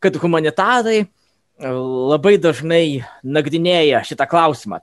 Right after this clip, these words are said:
susitikimo su pirma civilizacija, nu, nes linksma, nu, kodėlgi ne.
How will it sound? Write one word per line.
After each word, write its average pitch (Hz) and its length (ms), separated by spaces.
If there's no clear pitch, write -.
susitikimo 160 640
su 135 120
pirma 151 260
civilizacija, 170 840
nu, 180 180
nes 185 320
linksma, 170 500
nu, 135 280
kodėlgi 151 440
ne. 156 140